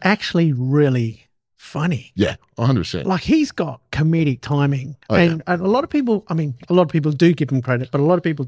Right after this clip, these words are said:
Speaker 1: don't give him credit for
Speaker 2: No.
Speaker 1: that. His comedic timing is p-, spot on.
Speaker 2: Oh, i-, if you
Speaker 1: And
Speaker 2: watch
Speaker 1: he's fucking funny.
Speaker 2: Yeah.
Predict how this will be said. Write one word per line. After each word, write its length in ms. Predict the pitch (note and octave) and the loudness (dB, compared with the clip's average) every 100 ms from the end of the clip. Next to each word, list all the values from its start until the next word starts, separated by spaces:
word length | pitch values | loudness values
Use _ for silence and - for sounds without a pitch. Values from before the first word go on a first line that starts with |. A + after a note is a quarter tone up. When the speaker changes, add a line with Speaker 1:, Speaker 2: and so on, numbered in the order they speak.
| - | 0
Speaker 1:
don't 260 | C#3 D#3+ | 2 2
give 120 | C#3+ | 0
him 80 | C3 | -2
credit 240 | B2 B2+ - | -2 -4 -4
for 80 | |
Speaker 2:
No. 60 | - | -4
Speaker 1:
that. 160 | - - _ - - _ _ - | -4 -10 _ -20 -20 _ _ -2
His 180 | C#4 - | -2 0
comedic 420 | B3+ F#3+ D3 - | 2 4 2 0
timing 420 | D3+ D#3+ D3 A#2 | -2 2 2 0
is 300 | F3 D3 - _ _ - | -2 -6 -8 _ _ -8
p-, 80 | |
spot 300 | E3 - F3 | -6 2 2
on. 120 | C#3+ A#2 | 2 0
Speaker 2:
Oh, 180 | - - _ - - | -4 -8 _ -18 -4
i-, 120 | G2 - | -4 -2
if 160 | A#2 B2 | -2 2
you 80 | A#2+ | 4
Speaker 1:
And 80 | |
Speaker 2:
watch 100 | A2+ | 6
Speaker 1:
he's 120 | D#4 - | 4 0
fucking 340 | - G#3 F#3+ | -8 -2 0
funny. 380 | C3 D3+ - F3+ | 0 -4 -2 -2
Speaker 2:
Yeah. 200 | - B2 | 0 -2